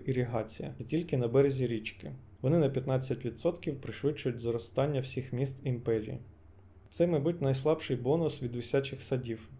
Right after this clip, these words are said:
В шістці кількість населення вже не відіграє таку значну роль, як в п'ятірці, але все ж таки впливає на розвиток імперії. Хоча те, що бонус діє на всі міста імперії, це добре, адже і міст зазвичай у вас буде більше.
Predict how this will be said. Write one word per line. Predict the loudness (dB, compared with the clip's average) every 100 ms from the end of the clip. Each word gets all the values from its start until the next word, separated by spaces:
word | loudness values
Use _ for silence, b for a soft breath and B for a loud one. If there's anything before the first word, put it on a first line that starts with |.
| -12
В |
шістці | -4 0 0 -2 -4
кількість | -4 -2 -2 -2
населення | -2 2 2 2
вже | 0 0
не | 2 2
відіграє | 2 0 2 2
таку | 2 0 -2
значну | -2 -2 -2 -2 -2 -2
роль, | 0 2 2 0
як | -2
в | -2
п'ятірці, | -6 -4 -4 -4 -6 -10 -8 0
але | 0
все | 2 0
ж | 0
таки | -4
впливає | -4 0 4 4 4
на | 0
розвиток | -2 -4 -6 -6 -6
імперії. | -2 0 0 -4 -8 -6
Хоча | 2 4
те, | 4 4
що | 0 2
бонус | 4 4 2
діє | 2 2 4
на | 0
всі | -2 0
міста | 2 2 0 -2 -2
імперії, | -2 2 2 2 -4 -4
це | -2
добре, | 4 4 6 2 2
адже | 0 0
і |
міст | 2 2
зазвичай | 0 0 0 0 0
у |
вас | 2 2 0
буде | 0 0
більше. | 0 -2 -4 -8